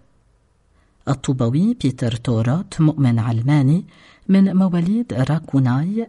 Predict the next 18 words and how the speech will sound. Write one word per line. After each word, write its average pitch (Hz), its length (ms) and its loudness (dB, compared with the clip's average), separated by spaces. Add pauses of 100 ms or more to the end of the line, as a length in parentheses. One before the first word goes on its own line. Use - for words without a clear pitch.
في 131 220 -4
بابوا 147 600 -4
غينيا 147 420 0
الجديدة 123 840 -2 (520)
عام 143 200 2
ألف 151 420 -4
وتسعمائة 135 880 -2 (100)
واثني 151 400 -2
عشر. 123 580 -2 (840)
قتل 127 460 -2
في 127 180 -2
تموز 131 520 0
يوليو 143 520 0 (400)
من 202 140 6
العام 196 340 0
ألف 196 480 -6
وتسعمائة 139 840 -2 (220)
وخمسة 131 500 0